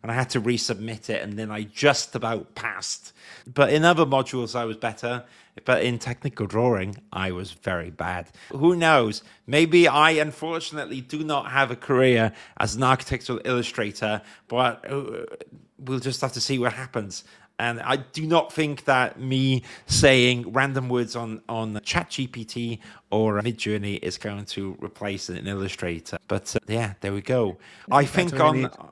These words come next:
Speaker 1: on that note, we haven't had any questions come in, but Augustine, I think it's absolutely amazing what you're gonna, what you're doing. I'm gonna bring up your website one quick last time so that everyone can look at it. And if you were listening to the audio version of this,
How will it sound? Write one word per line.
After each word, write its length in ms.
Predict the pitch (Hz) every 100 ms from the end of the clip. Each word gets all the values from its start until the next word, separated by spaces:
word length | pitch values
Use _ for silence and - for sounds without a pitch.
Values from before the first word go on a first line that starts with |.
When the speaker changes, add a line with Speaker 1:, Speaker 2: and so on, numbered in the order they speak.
| _ _ 131
Speaker 1:
on 220 | 139 165
that 180 | 151 156
note, 180 | 165
we 100 | 147
haven't 160 | 160 185
had 120 | 170
any 160 | 156 143
questions 420 | 160 147 - 123
come 220 | - 120
in, 120 | 117
but 160 | 101 101
Augustine, 480 | 135 127 - 107 90 _ - - _ -
I 220 | 131 151
think 240 | 156 131
it's 160 | 131 -
absolutely 500 | 131 - 127 113 110
amazing 460 | 127 127 120 117
what 140 | 107 73
you're 100 | 101
gonna, 240 | 107 101 92
what 140 | 107 110
you're 140 | 110
doing. 380 | - 107 107 107
I'm 100 | 113
gonna 140 | 143
bring 200 | 156 170
up 120 | 165 127
your 120 | 127
website 760 | 127 131 - 117 107 104 -
one 400 | 101 110 123 120
quick 280 | - 135 -
last 300 | 104 101 -
time 420 | 135 131 123 123 - - - -
so 180 | - 131
that 100 | -
everyone 480 | 127 123 110 113
can 300 | 107 113 107
look 200 | 113 120
at 80 | 127
it. 220 | 127 120
And 160 | 107 117
if 180 | 123 -
you 80 | 107
were 120 | 110
listening 460 | 131 139 123 117 110
to 120 | 104
the 140 | 107
audio 400 | 110 123 123 113
version 380 | 107 113 107 107
of 160 | 98 110
this, 240 | 107